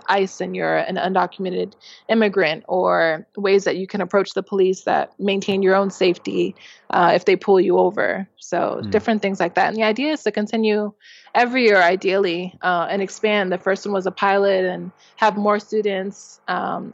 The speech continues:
Speaker 1: and create ways that we can kind of make sure that we're involved with them throughout the year,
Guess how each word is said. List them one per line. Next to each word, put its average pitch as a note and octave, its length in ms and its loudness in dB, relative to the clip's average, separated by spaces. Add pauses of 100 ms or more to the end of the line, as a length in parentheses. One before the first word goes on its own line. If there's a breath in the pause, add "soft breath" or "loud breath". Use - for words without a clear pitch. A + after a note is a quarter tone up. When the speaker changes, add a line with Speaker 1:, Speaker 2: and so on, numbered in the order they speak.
Speaker 1:
and A3 160 -2
create A3+ 320 4
ways G#3+ 240 2
that F#3+ 100 0
we G3 60 -2
can F#3+ 120 -8
kind F#3+ 200 0
of F3 260 -2
make G3 160 -4
sure G#3 140 -2
that - 100 -2
we're F#3+ 140 0
involved F#3 420 0
with G3 140 -6
them F3+ 180 -2
throughout F#3 380 0
the F3 80 -2
year, - 360 -4